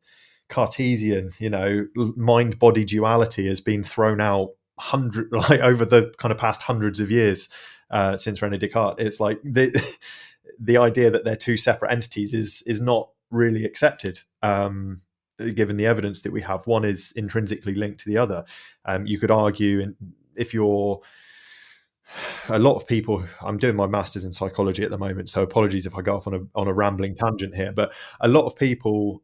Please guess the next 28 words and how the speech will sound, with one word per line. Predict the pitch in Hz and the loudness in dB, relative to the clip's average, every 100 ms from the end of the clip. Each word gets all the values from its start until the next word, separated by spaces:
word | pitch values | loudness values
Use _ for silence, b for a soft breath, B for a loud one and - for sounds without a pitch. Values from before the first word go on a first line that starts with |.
| - | -2
um, | 104 104 | -2 0
these | 104 113 113 | 0 0 0
days | 104 98 - | 0 -2 -2
consider | 101 - 104 | -10 -4 -2
the | 98 | -2
mind | 101 110 107 101 92 | -2 -2 -2 -4 -10
to | - 92 | -14 -2
be | 107 101 98 98 - | 2 2 0 -4 -2
a, | 101 98 98 95 95 101 | 0 2 0 -2 -4 -4
uh, | 104 | -4
something | - 110 104 | -2 -4 -4
which | 104 104 | -4 -2
arises | 104 104 104 98 90 | 0 0 0 -4 -6
from | - 98 95 90 _ _ _ - | -8 -8 -10 -14 _ _ _ -4
our, | 104 95 95 95 _ | 0 0 0 -4 _
the | 107 98 | -12 -10
physical | 95 104 98 95 92 110 | -4 -4 -4 -8 -8 -6
entity | 101 - | -6 -2
of | 101 | 0
our | 92 92 | 0 2
brain, | 117 98 - - | 2 2 -4 -8
right? | 101 - | -6 -6
So | - 104 101 | -4 -2 0
the | 104 | 0
mind | 104 113 104 95 | 2 2 2 -2
is | 98 - | -6 -6
essentially, | - 101 - 101 98 98 B B B | -6 -6 -6 -8 -6 -8 B B B
uh, | - 92 95 | -6 -4 -4